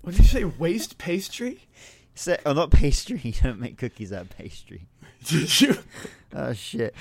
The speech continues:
Speaker 2: If
Speaker 1: Okay.
Speaker 2: I was to make cookie mix and roll it out flat, right?
Speaker 1: Yeah. Uh-huh.
Speaker 2: And then I get a cookie cutter.
Speaker 1: Yeah.
Speaker 2: And then I, I,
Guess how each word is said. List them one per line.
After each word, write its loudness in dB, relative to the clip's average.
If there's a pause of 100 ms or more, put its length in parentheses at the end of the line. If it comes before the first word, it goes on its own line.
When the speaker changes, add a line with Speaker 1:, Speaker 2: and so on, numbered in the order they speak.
(180)
Speaker 2:
If -2
Speaker 1:
Okay. 4
Speaker 2:
I 8
was 0
to -8
make -4
cookie -4
mix -10
and -12
roll -6
it -8
out -10
flat, -10
right? -14 (200)
Speaker 1:
Yeah. -6 (260)
Uh-huh. -8
Speaker 2:
And -6
then -10 (180)
I -8
get -12 (440)
a -12
cookie -12
cutter. -12 (600)
Speaker 1:
Yeah. -10 (300)
Speaker 2:
And -10
then -8
I, -8 (840)
I, -8